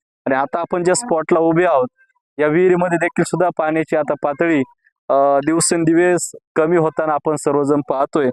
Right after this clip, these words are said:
आणि म्हणून भविष्यात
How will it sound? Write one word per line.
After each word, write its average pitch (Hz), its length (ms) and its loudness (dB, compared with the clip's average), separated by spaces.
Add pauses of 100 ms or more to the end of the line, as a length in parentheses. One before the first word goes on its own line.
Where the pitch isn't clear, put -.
(420)
आणि 143 160 0
म्हणून 185 320 0 (1200)
भविष्यात 180 580 0